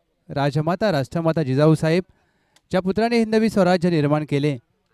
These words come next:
श्रीमंत छत्रपती शिवाजी महाराज, ज्या पुत्रानं हिंदवी स्वराज्य संरक्षण केलं, धर्मवीर छत्रपती संभाजी महाराज, असंख्य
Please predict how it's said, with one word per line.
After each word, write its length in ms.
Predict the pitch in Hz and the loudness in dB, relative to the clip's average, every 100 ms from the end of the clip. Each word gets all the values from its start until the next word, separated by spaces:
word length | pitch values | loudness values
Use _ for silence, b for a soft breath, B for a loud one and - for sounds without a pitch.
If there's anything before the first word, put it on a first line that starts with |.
| _ | _
श्रीमंत 340 | - 151 196 214 156 | -4 0 0 0 0
छत्रपती 420 | 147 151 151 147 | 0 0 0 -2
शिवाजी 340 | 139 143 135 | 0 0 0
महाराज, 360 | 139 131 147 135 - _ _ _ _ _ _ _ | -2 0 -2 -2 -6 _ _ _ _ _ _ _
ज्या 100 | - | -8
पुत्रानं 540 | 135 143 156 170 180 202 - _ - | -2 -2 0 0 -2 -2 -8 _ -8
हिंदवी 340 | 160 185 240 | -4 0 2
स्वराज्य 420 | 233 190 175 160 | 2 2 2 0
संरक्षण 520 | 156 143 147 - 175 147 | 0 0 0 0 -4 -4
केलं, 300 | 139 139 127 - _ _ _ | -4 -4 -4 -10 _ _ _
धर्मवीर 480 | 143 156 190 233 240 - | -2 2 2 2 -2 -4
छत्रपती 440 | 175 165 147 151 | -2 -2 0 -2
संभाजी 440 | 143 131 135 139 135 | -4 -4 -2 -2 -2
महाराज, 380 | 135 143 170 175 - _ _ _ _ _ _ _ | -2 -2 -2 -4 -10 _ _ _ _ _ _ _
असंख्य 540 | 170 170 233 214 240 | -2 0 -2 0 0